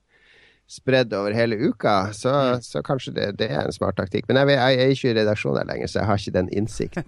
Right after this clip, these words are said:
Speaker 2: <laughs>
Speaker 1: <laughs> Så jeg krysser fingrene og håper at det fortsetter.
Speaker 2: Men hvis ikke de gjør det, så, eh, så er det tre stykker i Lolbua som sitter her og, eh, og sier ja til jobben. <laughs>
Speaker 1: Vi får se, vi får se. Altså, det er en me-, stor mediekrise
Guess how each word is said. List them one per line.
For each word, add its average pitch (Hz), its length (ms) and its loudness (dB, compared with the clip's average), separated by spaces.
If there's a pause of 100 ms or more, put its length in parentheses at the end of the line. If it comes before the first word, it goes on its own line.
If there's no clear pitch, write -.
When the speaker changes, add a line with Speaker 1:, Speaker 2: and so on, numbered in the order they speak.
(300)
Speaker 2:
<laughs> - 220 -2
Speaker 1:
<laughs> - 300 2
Så 127 80 2
jeg 123 260 4
krysser 156 280 -2
fingrene 135 380 4
og 107 180 4
håper 110 220 -2
at - 100 -8
det - 140 -4
fortsetter. - 520 -6 (320)
Speaker 2:
Men 135 140 -6
hvis 135 160 -8
ikke 139 140 -8
de 147 140 -2
gjør 165 160 0
det, 127 120 -2 (120)
så, - 200 -4 (200)
eh, 107 360 -4 (100)
så - 240 -14 (100)
er 101 120 -12
det 135 340 -4
tre - 180 -6
stykker 120 320 -10
i 127 160 -4
Lolbua 147 480 -8
som 123 160 -14
sitter 127 260 -10
her 120 220 -12
og, 107 240 -12
eh, 107 380 -14 (100)
og 123 80 -16
sier 147 320 -12
ja 135 180 -10
til 143 200 -8
jobben. 131 240 -12 (260)
<laughs> - 1500 -2
Speaker 1:
Vi 120 160 2
får 135 160 4
se, 120 160 4 (140)
vi 90 120 0
får 110 220 2
se. 78 160 -6
Altså, 78 240 -2
det 110 80 0
er 135 220 4
en 127 100 0
me-, 110 260 0
stor 127 300 -2
mediekrise 110 800 0